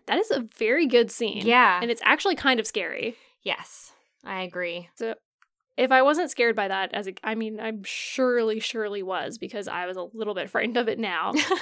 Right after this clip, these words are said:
Speaker 1: It was really good. They did a great job. That scene alone is like, mwah, perfection.
Speaker 2: Chef's kiss.
Speaker 1: <laughs> It is.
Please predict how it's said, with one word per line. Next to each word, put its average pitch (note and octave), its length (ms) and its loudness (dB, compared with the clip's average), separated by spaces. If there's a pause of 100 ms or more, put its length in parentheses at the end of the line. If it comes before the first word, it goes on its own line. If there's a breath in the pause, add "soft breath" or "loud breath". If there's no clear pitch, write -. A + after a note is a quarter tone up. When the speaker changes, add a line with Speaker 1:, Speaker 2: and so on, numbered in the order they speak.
(1800 loud breath)
Speaker 1:
It C#4+ 60 2
was D#4+ 140 4
really A4+ 440 6
good. D#4 80 4
They B3 80 8
did D4+ 120 4
a E4 40 -2
great E4 200 0
job. G3 320 2 (140)
That C#4+ 200 4
scene E4 160 4
alone A3+ 380 2
is G3+ 160 -8
like, G3+ 260 -2 (160)
mwah, A3 540 -2
perfection. A3 640 -6
Speaker 2:
Chef's - 360 -12
kiss. - 380 -18 (1080)
Speaker 1:
<laughs> E4 1120 0 (560 loud breath)
It B3+ 120 6
is. A3 240 -4